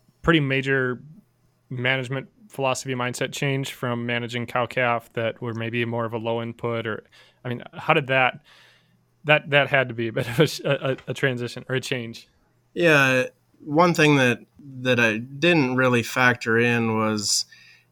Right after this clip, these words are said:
Speaker 2: I was trying to manage them more like yearlings because they were yearling bulls, but being a bull, they still had a much higher nutritional requirement than a yearling steer. And so, you know, my first couple years developing them, I,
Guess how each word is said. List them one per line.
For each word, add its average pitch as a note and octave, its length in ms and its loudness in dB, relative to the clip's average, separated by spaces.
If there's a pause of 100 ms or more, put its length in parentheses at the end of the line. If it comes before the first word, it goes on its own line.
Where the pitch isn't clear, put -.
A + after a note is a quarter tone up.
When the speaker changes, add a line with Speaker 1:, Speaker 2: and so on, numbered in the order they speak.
(100)
Speaker 2:
I C3 140 2
was C#3 140 2
trying C#3 220 4
to A#2+ 80 4
manage A#2+ 460 2
them A#2 160 2
more A#2 240 2
like A2+ 440 0
yearlings A#2+ 760 0 (680)
because C3 280 2
they B2+ 100 8
were B2+ 220 6
yearling A#2+ 400 4
bulls, B2+ 520 0 (440)
but A2 360 0 (520)
being C#3 260 4
a A#2 80 2
bull, B2 320 2
they A#2 140 2
still C3+ 320 2
had B2 140 4
a A2+ 100 2
much B2+ 260 0
higher A#2 320 2
nutritional A2+ 540 -2
requirement A2 880 0 (320)
than A2 480 -2 (120)
a A#2 120 -4
yearling G#2+ 400 0
steer. F#2+ 480 -2 (440)
And G#2+ 180 -4
so, A2 460 0 (360)
you B2 80 -4
know, B2 80 2
my B2+ 140 4
first F3+ 280 2
couple D#3+ 240 2
years B2+ 300 2
developing A#2 540 2
them, A2 260 0
I, A2 240 -2